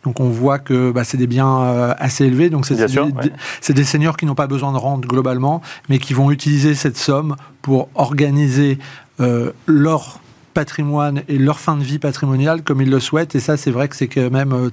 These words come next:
Speaker 1: très, euh, plébiscité aujourd'hui par les seniors.
Speaker 2: Stanley Naon, donc, euh, René Coste accompagne, euh, donc, euh, les épargnants, euh, en viager depuis, euh, depuis de nombreuses années. Est-ce que, alors, je, je sais pas si je dois poser la question de cette manière-là, mais est-ce qu'il existe des,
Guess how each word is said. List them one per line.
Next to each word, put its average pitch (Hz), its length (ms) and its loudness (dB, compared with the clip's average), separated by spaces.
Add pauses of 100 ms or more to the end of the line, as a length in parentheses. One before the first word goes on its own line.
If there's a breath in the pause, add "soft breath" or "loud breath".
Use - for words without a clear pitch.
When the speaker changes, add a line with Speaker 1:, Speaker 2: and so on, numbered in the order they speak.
Speaker 1:
très, 135 380 0
euh, 123 80 -2
plébiscité 127 580 -2
aujourd'hui 123 260 -2
par 123 140 -6
les 120 80 -4
seniors. 120 280 -6 (380 loud breath)
Speaker 2:
Stanley 160 320 -2
Naon, 151 240 0
donc, 131 160 0
euh, 135 100 2
René 131 280 2
Coste 139 260 -2
accompagne, 120 540 0
euh, 101 320 0
donc, 107 220 -4
euh, 104 80 2
les 101 200 0
épargnants, 120 500 0
euh, 107 120 2
en 117 160 0
viager 117 360 0
depuis, 117 300 0
euh, 107 80 2
depuis 117 300 0
de 123 80 4
nombreuses 135 400 2
années. 147 180 0
Est-ce 185 180 -2
que, 202 300 -2
alors, - 240 -2
je, 135 200 -6 (320)
je - 100 -6
sais 127 100 0
pas 127 140 -2
si - 120 -10
je 123 60 -6
dois 135 100 0
poser 135 200 0
la 131 80 0
question 139 240 -4
de 143 40 0
cette 139 140 -2
manière-là, 185 300 0
mais 165 80 -4
est-ce 139 80 -8
qu'il 170 120 0
existe 151 240 0
des, 139 160 4